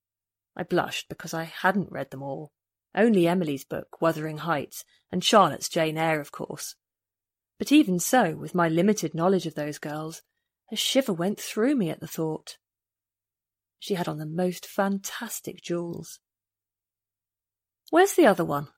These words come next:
"I reckon she's been zapped off to this universe of antimatter," I said carelessly. "Rubbish," snapped the woman on the screen. "She's been kidnapped. Several of us have. We're in Suffragette City, remember that?"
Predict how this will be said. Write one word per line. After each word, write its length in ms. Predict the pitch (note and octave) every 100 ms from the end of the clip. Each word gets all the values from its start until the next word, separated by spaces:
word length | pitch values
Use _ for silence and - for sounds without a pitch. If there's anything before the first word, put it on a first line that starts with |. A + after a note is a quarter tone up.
| _ _ _ _ _ _ _ _ _ _ _ _ _ _ -
"I 100 | -
reckon 240 | F#3 - F3
she's 220 | A3+ G#3+
been 160 | B3+ A3
zapped 380 | G3+ G3 -
off 180 | G3 E3
to 80 | -
this 200 | E3+ -
universe 460 | F#3+ F3+ F3+ F3+ G3+
of 80 |
antimatter," 760 | F#3+ F#3 E3+ E3 D3+ - D3+ C#3+
I 100 | -
said 280 | D#3 - D#3
carelessly. 640 | - E3 D#3+ - E3 D#3+ - _ _ _ _ _ _ _ _ _ _ _
"Rubbish," 580 | F#3 G#3+ G#3 - - - _
snapped 320 | - F3 -
the 80 | E3
woman 220 | D#3+ D#3+
on 100 | D#3
the 80 | D#3
screen. 400 | - E3 D#3 D#3 _ _
"She's 220 | - B3
been 200 | B3+ A#3
kidnapped. 640 | - C4+ - D#3 - - _ _ _ _ -
Several 360 | - E4+ G#3+
of 80 | F3
us 180 | D#3+ -
have. 360 | - - - _ _ _ _ _ _ _ _
We're 120 | - B3
in 100 | B3+
Suffragette 580 | - D#4+ D4 C4+ A#3
City, 480 | - - D#4+ - C#3
remember 340 | D#3 F3+ A#3 C#4
that?" 420 | D4 G4 _